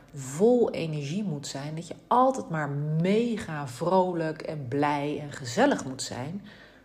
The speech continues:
terwijl je ook gewoon af en toe momenten nodig hebt voor rust en bezinning. Want juist in die momenten van rust en bezinning, daar ben ik dus nu achter gekomen,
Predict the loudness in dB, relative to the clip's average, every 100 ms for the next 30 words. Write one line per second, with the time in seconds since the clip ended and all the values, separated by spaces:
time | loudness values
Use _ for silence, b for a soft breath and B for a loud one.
0 | B _ _ -10 -2 2 4 2 0 -2
1 | -2 -4 -4 -4 -8 -8 -8 -6 -4 -2
2 | -4 -6 -6 -6 -6 -6 -8 -8 -6 -8
3 | -6 0 0 0 -4 -6 -6 -6 -8 -12
4 | -10 -8 -8 -8 -2 0 2 2 0 -2
5 | -12 B B B _ _ _ _ B B
6 | B B -10 -4 -2 2 6 6 6 4
7 | 0 -4 -2 0 0 0 2 0 0 -4
8 | -4 -6 -4 0 -2 -2 -8 -6 -6 -4
9 | -4 -4 -4 -2 -2 -2 -4 -6 -4 -4
10 | -4 -6 -6 -10 -8 -8 -8 -8 -8